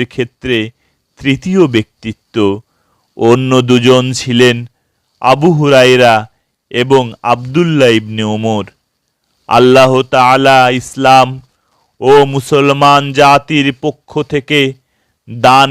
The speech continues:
করুন সর্বোত্তম বিনিময় তাঁকে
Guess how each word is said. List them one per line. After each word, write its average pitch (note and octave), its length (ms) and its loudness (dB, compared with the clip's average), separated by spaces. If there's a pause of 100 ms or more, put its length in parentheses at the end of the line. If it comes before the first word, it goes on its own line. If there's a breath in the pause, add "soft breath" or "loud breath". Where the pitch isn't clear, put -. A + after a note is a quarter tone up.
(120)
করুন C3 480 -2 (500)
সর্বোত্তম C3+ 840 -4 (140)
বিনিময় A#2+ 600 0 (800)
তাঁকে A#2+ 440 -2